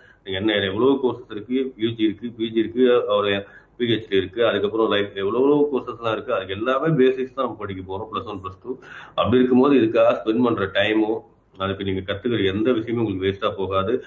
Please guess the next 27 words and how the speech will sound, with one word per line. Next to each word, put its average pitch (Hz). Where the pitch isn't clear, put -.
இந்த 95
ஒரு 104
வருஷத்துல 123
எனக்கு 127
objective, 131
இது 117
என்ன, 147
neet 139
is 131
objective 123
type 107
of 95
exam. 92
இந்த 107
objective 165
type 139
எப்படி 131
பண்ணணும்னு 127
கத்துட்டு, 120
நாளைக்கு 143
நீங்க 127
லைஃப்ல 151
நிறைய 151
objective 151
type 127
எழுதலாம். 104
யூ 98